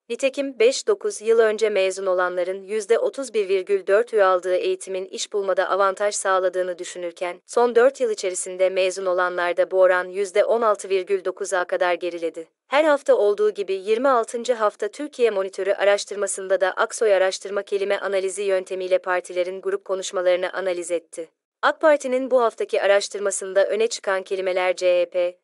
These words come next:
yalan ve millet kelimeleri oldu. Bu sonuçtan yola çıkarak Adalet ve Kalkınma Partisi Genel Başkanı Recep Tayyip Erdoğan'ın grup konuşmasını C H P odaklı planladığı görüldü.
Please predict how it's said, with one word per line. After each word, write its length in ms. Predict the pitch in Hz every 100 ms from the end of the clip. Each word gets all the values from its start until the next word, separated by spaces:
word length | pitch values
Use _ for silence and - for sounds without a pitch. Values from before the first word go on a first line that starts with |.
| _ -
yalan 400 | 208 214 247 226
ve 80 |
millet 340 | 208 196 208 208
kelimeleri 520 | 202 185 185 175 175
oldu. 380 | 165 160 165 160 _ _
Bu 100 | 254
sonuçtan 460 | 302 285 254 233 214
yola 260 | 196 190
çıkarak 440 | 202 - 202 196 196
Adalet 400 | 185 190 202 220
ve 60 |
Kalkınma 440 | 202 190 190 196 185
Partisi 500 | 185 175 180 - 180
Genel 340 | 185 196 190
Başkanı 480 | 185 185 - 185 185
Recep 320 | 196 226 240
Tayyip 320 | - 202 220 -
Erdoğan'ın 600 | 202 196 196 185 185 180
grup 220 | 196 -
konuşmasını 640 | 196 190 196 185 190 185
C 260 | 185 202 208
H 40 |
P 240 | 208 214 190
odaklı 380 | 185 185 196
planladığı 500 | 190 190 185 180 175
görüldü. 500 | 175 175 170 160 165